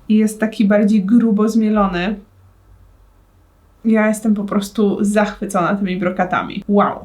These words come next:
Więc teraz przejdę do eyelinera. Jest to eyeliner z dwoma końcówkami.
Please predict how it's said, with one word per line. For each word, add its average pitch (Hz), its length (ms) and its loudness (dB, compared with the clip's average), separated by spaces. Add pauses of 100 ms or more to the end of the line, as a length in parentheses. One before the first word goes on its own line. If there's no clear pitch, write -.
Więc 220 140 -2
teraz 294 280 -2
przejdę 254 460 0
do 214 260 0
eyelinera. 214 960 -2
Jest 262 400 -2
to 349 380 -2
eyeliner 247 720 -2
z 202 120 -6
dwoma 202 380 -2
końcówkami. 202 880 -6